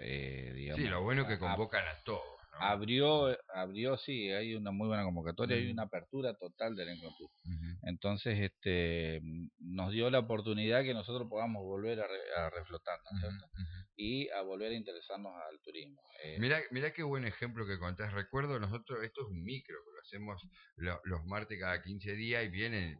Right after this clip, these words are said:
Speaker 2: diferentes actores del turismo. Lo lleva adelante Silvia Francolini, eh, ella lo coordina. Pero nos cont-, una vez un oyente se comunicó, igual que ahora se están comunicando y ahora le voy a hacer las preguntas, y nos decía que los remiseros, te llevo a este rubro,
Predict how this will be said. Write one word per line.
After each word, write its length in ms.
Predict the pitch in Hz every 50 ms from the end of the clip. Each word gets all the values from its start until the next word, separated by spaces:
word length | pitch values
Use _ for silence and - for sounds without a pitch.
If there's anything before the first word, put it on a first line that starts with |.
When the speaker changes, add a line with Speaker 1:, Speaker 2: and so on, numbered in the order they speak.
| -
Speaker 2:
diferentes 680 | - 73 62 73 82 82 71 - 78 80 92 95 95 85
actores 380 | 78 73 73 - 82 80 76 73
del 160 | 73 67 65
turismo. 340 | - 69 64 65 65 71 76
Lo 60 | 78
lleva 220 | 78 - 98 95 98
adelante 340 | 92 90 92 92 98 95
Silvia 280 | 90 - 95 90 92 87
Francolini, 640 | 82 90 90 92 - 101 107 107 107 104 110 117 - - - - - - - - - _ -
eh, 340 | 80 90 90 87 87 85 80
ella 220 | 92 90 98 95
lo 160 | 92 90 82 -
coordina. 520 | 85 78 73 65 65 65 64 67 73 76 -
Pero 300 | - 127 127 131 127 - -
nos 180 | - 110 113 113
cont-, 340 | - - 117 113 113 - -
una 280 | 117 127 123 123 113 117
vez 160 | 131 127 120
un 120 | 127 127 110
oyente 560 | 104 98 - 120 120 113 95 107 107 107 107 - - - - _ -
se 160 | - 113 104
comunicó, 720 | - 98 98 95 95 92 92 87 - 120 120 120 120 85
igual 280 | 85 85 90 95 95 90
que 80 | - 85
ahora 240 | 90 98 95 92 82
se 80 | -
están 200 | 80 - 87 90
comunicando 540 | 85 87 85 87 87 87 80 98 95 90 82
y 140 | 78 73 73
ahora 240 | 76 80 80 80 82
le 80 | 80
voy 80 | 82 82
a 40 | 82
hacer 160 | - - 82
las 120 | 82 80 -
preguntas, 460 | - 92 92 95 98 95 101 107 110 - _ - - - - - _
y 140 | - 107 113
nos 120 | 117 117
decía 380 | 117 110 104 - 127 135 131 123
que 300 | - 123 120 123 123 - - -
los 240 | 90 98 104 104 98
remiseros, 600 | 104 104 110 113 107 - 156 156 147 135 127 -
te 100 | 110 95
llevo 280 | 92 - 151 151 139 131
a 40 | 120
este 180 | - - 110
rubro, 420 | 110 135 143 127 110 104 113 113